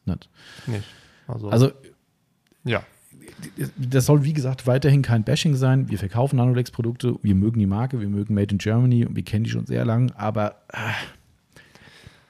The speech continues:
Speaker 1: das wird keine Freundschaft. Und ich sag's, wie es ist. Wie es ist, ich hab keinen Bock mehr, jetzt nochmal einen Test zu machen.
Speaker 2: Ja.
Speaker 1: Also für mich ist das Thema jetzt endgültig durch. Wir haben's immer wieder probiert. Nee,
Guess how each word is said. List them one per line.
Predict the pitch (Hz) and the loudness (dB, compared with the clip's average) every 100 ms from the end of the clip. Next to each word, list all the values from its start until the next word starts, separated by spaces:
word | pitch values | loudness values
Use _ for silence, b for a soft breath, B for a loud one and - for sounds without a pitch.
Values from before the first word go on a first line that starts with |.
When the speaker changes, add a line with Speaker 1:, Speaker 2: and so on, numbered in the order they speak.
| B | B
Speaker 1:
das | 127 123 | 0 2
wird | 131 - | 2 2
keine | 123 127 | 2 2
Freundschaft. | - 113 - 87 - | 2 -2 -2 -6 -4
Und | 104 - - | -6 -8 -8
ich | 131 - | -6 -2
sag's, | 123 - - | -2 -2 -6
wie | 123 | -8
es | 92 | -8
ist. | - - _ - - | -12 -16 _ -20 -2
Wie | 117 | 0
es | 110 | 2
ist, | 113 123 - | 0 -2 -4
ich | - - | -6 -6
hab | 104 | -6
keinen | - 101 | -2 -2
Bock | 107 - | -2 0
mehr, | 113 | 2
jetzt | 107 - | 2 0
nochmal | 101 95 104 | -2 0 0
einen | 98 | 0
Test | - 85 | -2 -8
zu | - | -8
machen. | 80 76 - - | -10 -10 -12 -6
Speaker 2:
Ja. | |
Speaker 1:
Also | 110 98 | -4 -2
für | 104 | 2
mich | 117 127 | 2 2
ist | 117 | -2
das | 110 | -6
Thema | - 104 104 | 0 2 2
jetzt | - | 0
endgültig | 113 113 113 92 | -4 0 0 2
durch. | 110 - | 0 0
Wir | 101 | -2
haben's | 92 | -4
immer | 120 120 | 0 0
wieder | 107 110 | 2 0
probiert. | - 95 107 - B B B B B B _ _ _ _ _ - | -2 0 0 0 B B B B B B _ _ _ _ _ -2
Nee, | 107 90 | 0 0